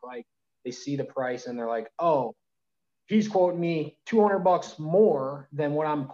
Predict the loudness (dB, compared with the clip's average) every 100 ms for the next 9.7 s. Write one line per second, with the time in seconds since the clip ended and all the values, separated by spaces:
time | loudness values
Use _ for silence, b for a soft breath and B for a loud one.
0 | -4 -4 -4 -2 2 4 4 2 -2 -10
1 | -2 0 0 -2 -8 _ _ _ _ 4
2 | 4 6 4 4 2 -4 -4 -4 -4 -8
3 | _ _ -2 -2 0 -2 -2 4 4 4
4 | 2 0 0 -2 -2 -4 -2 4 4 4
5 | 0 -2 0 0 -2 -6 -4 -6 -8 -8
6 | -6 -2 -2 -4 -8 _ 0 4 6 4
7 | 2 -4 _ -2 0 0 -2 -2 -2 -2
8 | -4 -4 -2 0 -2 -4 -4 -6 -10 -12
9 | -8 -8 -8 -8 -8 -8 -8